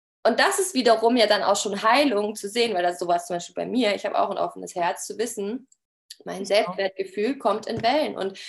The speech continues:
Speaker 1: wenn ich so einen Tag habe, wo das gerade eher wieder unten bergab ist und ich denke, „Oh mein Gott, ich kann gar nichts, es läuft nichts, ba, ba, ba“, dann weiß ich, „Ah, okay, wow, ist grad wieder die Welle nach unten.“ Und ich gehe raus aus der Identifikation, das macht schon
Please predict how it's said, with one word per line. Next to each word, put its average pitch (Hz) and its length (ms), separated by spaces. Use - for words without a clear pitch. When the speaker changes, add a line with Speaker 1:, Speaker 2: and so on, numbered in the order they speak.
Speaker 1:
wenn 202 140
ich 214 120
so 208 60
einen 202 100
Tag 220 380
habe, 214 220
wo 196 100
das 214 160
gerade 196 240
eher 190 220
wieder 202 200
unten 226 300
bergab 208 360
ist 240 140
und 196 60
ich 190 100
denke, 196 260
„Oh 185 60
mein 180 200
Gott, 226 280
ich - 100
kann 180 140
gar 190 200
nichts, 202 240
es - 100
läuft 233 320
nichts, 120 280
ba, - 120
ba, 90 100
ba“, 110 220
dann 214 120
weiß 226 260
ich, - 100
„Ah, 233 380
okay, 202 460
wow, 196 280
ist 190 160
grad 214 220
wieder 196 160
die 180 140
Welle 175 200
nach 170 180
unten.“ 175 280
Und 185 140
ich - 120
gehe 240 160
raus 285 220
aus 277 160
der - 120
Identifikation, 214 800
das 214 120
macht 226 260
schon 226 220